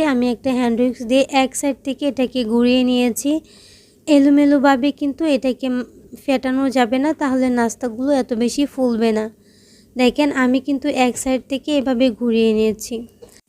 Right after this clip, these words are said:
ডিমের মিক্সারটা কিন্তু খুব ভালোভাবে হচ্ছে আমার মিক্সড করা হয়ে গেছে। এখন এর মধ্যে দিয়ে দিয়েছি দুই টেবিল চামচ হচ্ছে গুঁড়া দুধ। এখন এটাকে আবারও খুব ভালোভাবে ফেটিয়ে নিয়েছি। তারপর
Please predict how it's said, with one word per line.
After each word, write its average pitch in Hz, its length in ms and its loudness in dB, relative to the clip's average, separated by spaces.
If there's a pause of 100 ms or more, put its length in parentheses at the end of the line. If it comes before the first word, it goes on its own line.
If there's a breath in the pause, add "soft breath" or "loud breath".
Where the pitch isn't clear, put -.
(220)
ডিমের 277 540 4
মিক্সারটা 285 480 2 (100)
কিন্তু 294 200 -2 (120)
খুব 302 120 -2 (180)
ভালোভাবে 247 600 0 (120)
হচ্ছে 269 260 -4 (120)
আমার 247 180 -2 (240)
মিক্সড 247 280 -6 (100)
করা 262 200 2 (100)
হয়ে 240 280 2
গেছে। 240 260 -2 (160)
এখন 254 180 -6 (120)
এর 254 160 0
মধ্যে 262 260 -2 (100)
দিয়ে 240 220 0
দিয়েছি 233 320 -4 (720 soft breath)
দুই 277 140 6 (100)
টেবিল 285 280 2 (100)
চামচ 262 420 0
হচ্ছে 262 220 -4 (160)
গুঁড়া 240 260 2 (100)
দুধ। 262 180 0 (540 soft breath)
এখন 277 280 0 (120)
এটাকে 285 320 -2 (180)
আবারও 254 380 0
খুব 277 120 -4 (140)
ভালোভাবে 269 520 0 (100)
ফেটিয়ে 240 440 -2
নিয়েছি। 226 380 -4 (560 soft breath)
তারপর 262 380 2